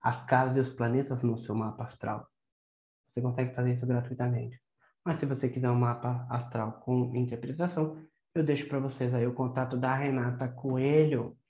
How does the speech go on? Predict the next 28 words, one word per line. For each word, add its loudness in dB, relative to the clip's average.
Ela -2
faz 0
mini 2
mapas -4
astrais -2
com 4
uma 4
linguagem 0
de -6
fácil -4
entendimento, 0
com -2
valor 2
acessível. 2
E 8
agora 10
com 8
um 6
bônus 6
aí 2
de 2
sinastria -2
amorosa. -2
Mais 8
abaixo 8
aí 4
na 4
descrição 0